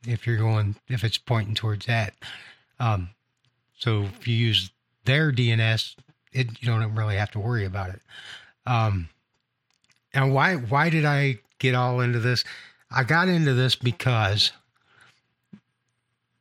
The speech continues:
large corporations such as Google, Facebook, Twitter, Amazon, they all have your data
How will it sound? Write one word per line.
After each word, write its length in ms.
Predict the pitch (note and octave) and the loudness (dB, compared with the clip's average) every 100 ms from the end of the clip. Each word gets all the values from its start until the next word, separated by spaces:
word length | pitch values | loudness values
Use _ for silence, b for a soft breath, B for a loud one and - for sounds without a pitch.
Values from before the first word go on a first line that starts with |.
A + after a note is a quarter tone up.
| _ _ _ _ - | _ _ _ _ -2
large 300 | C#3+ E3 - | 2 2 2
corporations 680 | D3+ D3 C3+ C3 - B2 - | 0 2 2 2 2 2 2
such 180 | A2+ | 0
as 140 | A2 F#2 | 0 0
Google, 420 | B2 A#2+ B2 A#2 | 0 2 2 0
Facebook, 580 | A2+ - A#2+ - A#2+ - | -2 0 0 0 -4 -4
Twitter, 460 | A#2 A#2 A#2 A2+ G#2+ _ - - | 0 2 2 0 -2 _ -20 -6
Amazon, 720 | B2 A#2+ A2 A2+ A2 A2 G#2 F#2+ _ B B B B - | -2 0 0 0 2 0 -2 -6 _ B B B B -2
they 100 | C3 | 2
all 160 | E3+ | 2
have 320 | D#3+ D#3 B2 B2+ | 2 2 0 0
your 100 | B2 | 0
data 540 | G2+ B2+ A#2 G2+ | 2 2 2 0